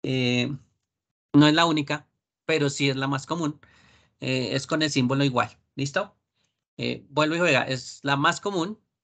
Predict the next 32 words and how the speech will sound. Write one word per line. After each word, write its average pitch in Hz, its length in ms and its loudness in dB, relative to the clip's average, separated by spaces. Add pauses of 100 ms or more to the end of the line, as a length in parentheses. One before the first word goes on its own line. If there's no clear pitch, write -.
(200)
mas 127 460 -2
no 147 540 0
es 135 440 -8
la 120 160 -4
única. 131 400 -4 (180)
Bien, - 240 -12
podemos 135 280 0
utilizar, 143 400 -2
por 143 120 -2
ejemplo, 123 240 -2
el 123 80 -6
símbolo 139 320 0
más, 180 280 0 (720)
eh, - 320 -10
pero 160 180 4
es 156 120 0
igual, 170 340 2
pues 165 120 -4
sí 160 200 -2
es 151 120 -4
obligatorio, 139 800 -2
eh, 135 100 -4
tenerlo 120 380 -2
en 135 80 0
cuenta. 117 300 0 (560)
Si 151 480 2
llegamos 151 420 2
a, 156 560 2
a 127 120 -4
presionar 139 580 0
de 143 100 -4
pronto, 151 640 -2